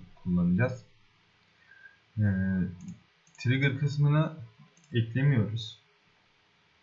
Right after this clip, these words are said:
Hayır, e, aksiyona bağlı ise ekliyoruz trigger kısmını. Biz şimdi zamana bağlı events ekleyeceğimiz için burayı kullanmayacağız. Action'da events'ımız o periyotlarda ne yapacak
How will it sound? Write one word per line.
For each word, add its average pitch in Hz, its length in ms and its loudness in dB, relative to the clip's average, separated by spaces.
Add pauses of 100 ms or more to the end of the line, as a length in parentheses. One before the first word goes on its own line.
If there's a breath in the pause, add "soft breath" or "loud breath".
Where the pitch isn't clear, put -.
(1080)
Hayır, 98 300 -2
e, 113 240 6
aksiyona 120 560 2
bağlı 110 280 6
ise 110 420 0 (120)
ekliyoruz - 460 -8
trigger 107 440 -2
kısmını. 120 480 -4 (180)
Biz 110 200 -2
şimdi 117 160 4
zamana 101 440 2
bağlı 123 220 2
events 117 300 2
ekleyeceğimiz 113 580 4
için 139 200 -8 (340)
burayı 110 240 2 (100)
kullanmayacağız. 110 760 2 (1800 soft breath)
Action'da 127 680 0 (400)
events'ımız 117 580 2
o 113 260 2
periyotlarda 95 840 -2
ne 110 80 2
yapacak 98 480 -2